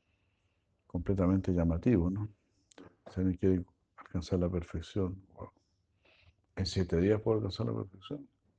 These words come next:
<clears throat> Pues sí, porque la perfección también es algo dinámico.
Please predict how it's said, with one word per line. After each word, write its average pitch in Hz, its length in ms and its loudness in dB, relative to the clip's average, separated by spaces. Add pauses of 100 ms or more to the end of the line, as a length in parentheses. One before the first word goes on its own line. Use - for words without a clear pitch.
(3000)
<clears throat> 117 460 12 (880)
Pues 110 200 6
sí, 135 340 8 (3250)
porque 110 160 8
la 113 100 12
perfección 113 520 8
también 117 280 8
es 107 200 2
algo 104 440 2 (600)
dinámico. 104 720 8